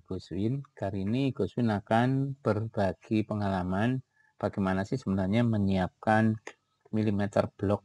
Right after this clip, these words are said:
atau skala ya, skala untuk memudahkan kita di dalam penggambaran kurva, baik di PowerPoint maupun di,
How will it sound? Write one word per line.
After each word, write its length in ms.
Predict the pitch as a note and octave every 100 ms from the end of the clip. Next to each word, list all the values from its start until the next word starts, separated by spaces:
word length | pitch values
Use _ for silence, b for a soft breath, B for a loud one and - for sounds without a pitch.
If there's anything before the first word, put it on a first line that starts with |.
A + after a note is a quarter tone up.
| _
atau 560 | - G2 - A#2+ B2+ A#2+
skala 560 | - - G#2 G#2+ A#2 F2+
ya, 160 | G2+
skala 560 | - - F#2 G2+ A#2 B2
untuk 320 | A2 - C#3
memudahkan 640 | B2+ A#2+ A2+ A2 - A2+
kita 320 | A2 G#2 C3 C3
di 80 |
dalam 400 | A#2+ G2+ A2+ A#2+
penggambaran 560 | A#2+ A2+ G#2+ G2+ G2+ G2
kurva, 640 | - G2 F2+ - F2 F2+ C3+ _ b b b _
baik 320 | G2 A#2 -
di 80 | G#2+
PowerPoint 560 | G#2 G#2 G#2 G#2+ B2 C3
maupun 480 | G2+ G2 G#2 G2
di, 320 | F2+ F2+ E2+